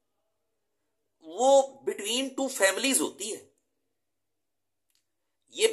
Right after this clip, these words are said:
between a male and a female नहीं होती। You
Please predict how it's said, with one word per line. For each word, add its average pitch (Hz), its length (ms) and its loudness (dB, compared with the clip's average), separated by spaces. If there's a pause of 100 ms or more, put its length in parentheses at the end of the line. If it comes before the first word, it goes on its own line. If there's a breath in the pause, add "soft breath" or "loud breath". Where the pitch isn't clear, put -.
(100)
between 170 480 -4 (960)
a 170 140 -4
male 170 320 2
and 196 120 0
a 185 60 -4
female 175 420 -10
नहीं 247 100 -8
होती। 120 260 -12 (3000)
You 214 100 -10